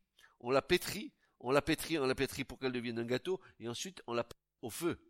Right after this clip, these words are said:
Ben, c'est exactement pareil. Jésus, c'était cette fine fleur de farine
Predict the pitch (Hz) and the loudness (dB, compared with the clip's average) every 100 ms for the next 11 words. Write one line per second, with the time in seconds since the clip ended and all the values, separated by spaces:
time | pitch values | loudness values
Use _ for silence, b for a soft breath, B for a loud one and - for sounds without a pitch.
0 | _ _ _ _ B B B - 127 - | _ _ _ _ B B B -2 0 2
1 | 127 98 135 - 165 208 233 240 226 - | 0 0 -4 -4 -2 -2 -2 -4 -4 -8
2 | B - - 180 165 160 160 - 139 - | B -8 -4 -4 -4 -2 -2 -4 -4 -2
3 | - - 202 190 - 180 180 - _ _ | -4 -8 -8 -8 -8 -2 -2 -2 _ _
4 | 113 - 160 185 190 117 | -12 -2 0 0 -2 -6